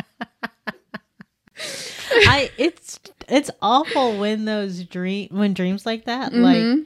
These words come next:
Speaker 1: you're, like, screwed, like,
Speaker 2: Yeah.
Speaker 1: because you wake up and you can't detach fast enough.
Speaker 2: No.
Speaker 1: And you're like, "Oh, shit, like,
Speaker 2: <laughs>
Speaker 1: I gotta check on something," you know, like,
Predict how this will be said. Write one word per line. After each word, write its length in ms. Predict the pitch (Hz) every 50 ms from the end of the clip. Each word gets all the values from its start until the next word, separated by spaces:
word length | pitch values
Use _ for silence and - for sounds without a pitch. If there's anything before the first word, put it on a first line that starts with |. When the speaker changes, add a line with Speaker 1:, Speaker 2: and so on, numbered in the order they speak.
| _ _ _ _ _ _ _
Speaker 1:
you're, 140 | - 226 226
like, 180 | 226 220 208 -
screwed, 580 | - - - - 269 - 214 151 - - - -
like, 320 | - 196 196 185 180 -
Speaker 2:
Yeah. 120 | - 208 180
Speaker 1:
because 400 | 233 214 - 247 247 214 - -
you 100 | 240 226
wake 260 | 208 226 254 269 -
up 240 | 254 247 240 226 - _ _ -
and 200 | - 208 202 202
you 80 | 202 190
can't 500 | - - - 226 220 220 208 - - -
detach 420 | 202 185 - - 214 226 233 -
fast 360 | - - 175 160 156 - - 175
enough. 360 | 165 156 151 165 185 - _ -
Speaker 2:
No. 580 | 214 214 208 202 202 190 185 185 202 226 254 247
Speaker 1:
And 180 | 214 208 208 202
you're 120 | 196 202
like, 460 | 196 190 190 185 185 175 - - _ _ _ _ _ -
"Oh, 280 | 233 233 202 165 - _ _ _ _ _ _ _ _ _ -
shit, 400 | - - - 226 214 180 - _ _ _
like, 300 | - 175 170 165 156 _ _ _ _ - - -
Speaker 2:
<laughs> 180 | - 349 -
Speaker 1:
I 100 | - 202
gotta 220 | 202 214 214 202 185
check 260 | - - - - -
on 140 | 180 165 160
something," 380 | - 165 151 147 - - - 170
you 100 | 196 214
know, 180 | 214 220 226
like, 200 | 220 214 190 185